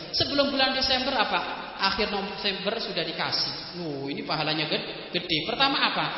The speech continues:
Bikin seneng orang yang memberi hutang, iya kan? Iya kan, bikin seneng kan? Yang tadinya ngarep-ngarep akhir Desember, eh, tak taunya apa? November sudah dikasih. Kan seneng ini, Ibu. Kalau Ibu bayar utang, lunasin utang secepatnya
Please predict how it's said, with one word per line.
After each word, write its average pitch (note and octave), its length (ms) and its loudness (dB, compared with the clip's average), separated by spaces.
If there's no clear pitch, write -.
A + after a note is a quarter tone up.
Bikin A3 280 2
seneng A#3 480 0
orang G#3 320 4
yang G3 160 0
memberi F3 280 0
hutang, F3+ 480 -2
iya B3 200 2
kan? A3 160 -4
Iya C#4 160 6
kan, C4 160 2
bikin D4+ 200 0
seneng C#4 280 0
kan? D#4+ 120 6
Yang C#4+ 160 4
tadinya C4+ 440 6
ngarep-ngarep C4+ 680 8
akhir B3+ 320 8
Desember, B3 480 6
eh, D#4 160 6
tak D#4+ 160 4
taunya E4 240 4
apa? D4 240 2
November F4+ 440 4
sudah E4+ 200 4
dikasih. F4 460 4
Kan C5+ 160 4
seneng G#4 440 4
ini, F3 200 0
Ibu. D3+ 160 -2
Kalau D#4 240 6
Ibu F4 480 4
bayar B3+ 400 6
utang, - 520 4
lunasin C#4 480 4
utang C4+ 560 2
secepatnya A#3+ 720 2